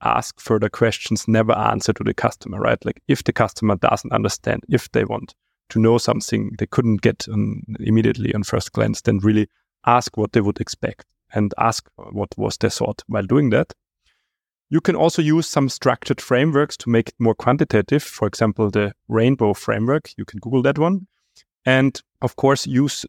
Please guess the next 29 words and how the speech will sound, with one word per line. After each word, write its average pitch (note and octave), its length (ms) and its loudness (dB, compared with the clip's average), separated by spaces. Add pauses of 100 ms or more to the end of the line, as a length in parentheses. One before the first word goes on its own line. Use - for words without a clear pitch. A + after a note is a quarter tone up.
(120)
the A2+ 140 -2 (100)
time A#2+ 320 2
of A#2+ 160 -6
the A2+ 340 2
users A#2 440 0
mindful, B2 720 0
for - 220 0
example, A#2+ 420 0
by - 300 -2
combining A2 480 2
them A2 300 0 (380)
with - 320 0 (300)
a - 60 -6
test. - 580 -2 (280)
And A2+ 280 -2
that - 160 -4
you A2 80 0
can G#2+ 160 2
use G#2 220 2
this - 240 -2
opportunity - 580 0
to A2+ 100 0
also G#2 220 0
get G2+ 220 0
feedback, - 440 -2
for - 160 0
example, G#2+ 420 -2
on - 200 -6 (560)
buyer A2+ 400 2